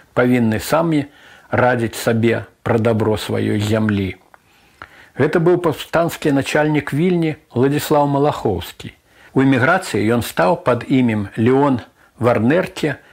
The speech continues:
вынаходнікам сусясветнай славы, стварыў правобраз сучаснай фотакамеры. Успаміны Апалоніі Серакоўскай з роду Далеўскіх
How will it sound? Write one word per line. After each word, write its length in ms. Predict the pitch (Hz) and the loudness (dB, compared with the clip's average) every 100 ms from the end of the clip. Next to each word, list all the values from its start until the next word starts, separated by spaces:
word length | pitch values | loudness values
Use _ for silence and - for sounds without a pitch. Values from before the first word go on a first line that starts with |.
| _ 113 | _ -2
вынаходнікам 960 | 127 131 - 160 139 131 - 107 101 | 2 2 2 0 2 0 -2 -6 -8
сусясветнай 800 | - 127 131 117 147 185 185 160 | -8 -6 -4 -2 0 0 0 -4
славы, 560 | - 117 107 98 95 - _ _ | -2 0 2 0 -4 -10 _ _
стварыў 480 | - - 117 147 170 | -12 -2 0 0 0
правобраз 640 | - 120 117 110 107 - - - | 0 2 2 0 -2 -4 -12 -12
сучаснай 640 | - 120 - 117 - 110 | -8 -6 -4 -4 -4 -8
фотакамеры. 800 | - 107 101 - 95 95 - - - _ _ _ _ _ - - - - - - | -6 -8 -6 -2 -2 -2 -6 -10 -16 _ _ _ _ _ -20 -20 -20 -20 -20 -10
Успаміны 560 | - - - 196 233 147 | -6 -4 0 2 2 2
Апалоніі 480 | 101 123 123 123 117 | 0 2 2 2 2
Серакоўскай 800 | 117 123 120 143 113 - - 104 | 0 0 0 0 -2 -4 -8 -4
з 80 | 110 | -2
роду 240 | 117 104 | 0 -2
Далеўскіх 720 | 98 107 127 170 - - - | -2 0 2 0 -2 -10 -10